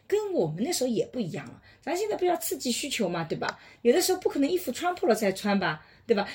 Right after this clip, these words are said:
有的时候我看到我儿子这一双鞋子穿了又穿，一定要穿破一双鞋再买一双鞋，我就很生气，就不能够两双鞋子换着穿嘛。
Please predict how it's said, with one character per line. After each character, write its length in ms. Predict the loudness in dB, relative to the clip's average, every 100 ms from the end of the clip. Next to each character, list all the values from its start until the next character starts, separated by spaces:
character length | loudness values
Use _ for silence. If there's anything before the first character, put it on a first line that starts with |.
| 2
有 80 | 4
的 40 |
时 120 | 8
候 80 | 6
我 60 | 6
看 180 | 2 4
到 100 | 6
我 140 | 8
儿 140 | 8 4
子 180 | -4 -2
这 120 | 2
一 60 |
双 200 | 4 2
鞋 180 | 2 0
子 80 | 0
穿 240 | -4 -2 0
了 40 | 4
又 120 | 4
穿， 200 | 4 2
一 40 |
定 80 | 2
要 80 | 2
穿 220 | 0 0
破 140 | 0
一 20 | 0
双 160 | -2
鞋 100 | -2
再 160 | 2 2
买 160 | 2
一 40 | 0
双 180 | -2 -2
鞋， 160 | -4 -6 -12 4
我 80 |
就 80 | 6
很 180 | 6 2
生 160 | 0 0
气， 220 | 0 0 0 -4 -12
就 100 | -2
不 80 | 4
能 120 | 6 8
够 200 | 6 4
两 140 | 0
双 180 | 4 2
鞋 160 | 2 0
子 40 |
换 320 | 0 2 4 4
着 60 |
穿 260 | 2 -2
嘛。 120 | -2